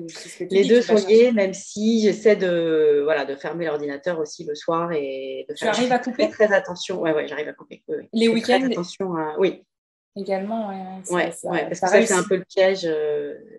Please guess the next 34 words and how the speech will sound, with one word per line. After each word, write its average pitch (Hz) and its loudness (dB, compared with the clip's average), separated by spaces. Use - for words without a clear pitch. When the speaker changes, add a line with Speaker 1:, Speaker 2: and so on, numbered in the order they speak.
Speaker 2:
le 240 -2
Speaker 1:
Mm. - -8
Speaker 2:
piège, 165 -8
euh, 143 -8
Speaker 1:
C'est - -16
ça. 226 0
Speaker 2:
travailler 147 2
à 135 0
la 135 -6
maison, 139 -12
quoi. - -18
Mais, 135 -10
euh, - -14
non, 175 0
non, 165 -2
j'arrive 160 0
à 156 0
bien 160 -4
couper, - -14
ouais. - -20
Speaker 1:
Ah 190 -2
bah, 160 -6
c'est 160 -18
super. - -14
Euh, 226 8
est-ce 269 2
que 523 0
tu 262 2
aurais 254 4
justement 262 -4
des, 208 0
des 208 -4
méthodes, 240 0
euh, 190 -2